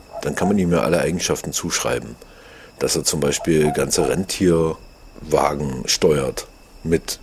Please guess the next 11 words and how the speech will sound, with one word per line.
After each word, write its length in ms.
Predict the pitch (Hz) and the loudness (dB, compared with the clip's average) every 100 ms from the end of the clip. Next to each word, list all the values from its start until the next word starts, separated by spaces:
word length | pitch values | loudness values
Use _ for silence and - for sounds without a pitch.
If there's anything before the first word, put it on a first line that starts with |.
| - | -8
Geschenken 480 | - - 73 - 175 | 0 2 2 0 0
und 160 | - - | 0 -2
so 120 | 62 | -2
weiter. 340 | - - - - - - - - - - | -2 -2 -6 -10 -20 -16 -16 -18 -18 -12
Und 80 | |
ich 80 | - | -4
glaube, 240 | - 95 104 | 4 6 6
das 180 | 82 | 4
macht 200 | 85 - | 0 0
dieser 380 | 85 76 69 67 - - - - - - - - - | 0 2 2 2 -4 -20 -20 -20 -20 -20 -20 -16 -2
Weihnachtsinsel-Buschkauz. 1400 | 73 73 - - 73 80 85 80 85 - 82 - - - | 0 0 -4 -6 -6 0 0 2 0 2 2 2 0 -4